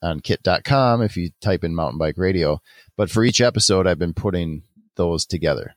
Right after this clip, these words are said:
So, like, a kit for this episode will include all these items that you talked about. So branched chain amino acids, uh, uh, fish oil, uh, your vitamin D, magnesium, stuff you recommend, I'll have the links on there. And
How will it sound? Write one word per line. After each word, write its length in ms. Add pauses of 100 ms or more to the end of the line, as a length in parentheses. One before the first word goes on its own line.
(140)
So, 180
like, 240
a 80
kit 280
for 120
this 200
episode 440
will 180
include 440
all 160
these 180
items 300
that 100
you 80
talked 280
about. 260
So 320 (320)
branched 260
chain 300
amino 320
acids, 520 (380)
uh, 360 (720)
uh, 160
fish 240
oil, 380 (340)
uh, 140
your 140
vitamin 300
D, 220
magnesium, 540
stuff 240
you 100
recommend, 680
I'll 140
have 120
the 80
links 280
on 120
there. 180 (360)
And 520